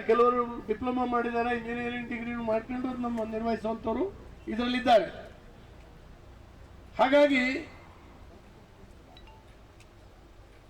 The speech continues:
ಈ ಗುತ್ತಿಗೆ ಇಲ್ಲಿ ಇರುವಂಥ ಅಧಿಕಾರಿಗಳು ಯಾರು ಮಾಡೋದಿಲ್ಲ, ಎಂ ಡಿ ನೋ ಇನ್ಯಾರು ಮಾಡೋದಿಲ್ಲ. ನೇರವಾಗಿ ಯಾರಿಗಾರು ಹಣ ಕೊಟ್ಟೇ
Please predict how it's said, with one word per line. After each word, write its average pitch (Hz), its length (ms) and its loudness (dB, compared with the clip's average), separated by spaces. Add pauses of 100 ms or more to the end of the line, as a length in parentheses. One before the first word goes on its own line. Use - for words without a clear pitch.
(640)
ಈ - 20 8 (140)
ಗುತ್ತಿಗೆ 277 400 6 (1080)
ಇಲ್ಲಿ 254 260 2
ಇರುವಂಥ 277 300 2 (120)
ಅಧಿಕಾರಿಗಳು 262 580 4
ಯಾರು 240 220 8
ಮಾಡೋದಿಲ್ಲ, 202 380 8 (180)
ಎಂ 214 140 0
ಡಿ 240 120 0
ನೋ 233 140 2
ಇನ್ಯಾರು 220 340 8
ಮಾಡೋದಿಲ್ಲ. 196 360 8 (100)
ನೇರವಾಗಿ 185 360 6 (1300)
ಯಾರಿಗಾರು 285 480 8
ಹಣ 240 100 8 (200)
ಕೊಟ್ಟೇ 233 260 6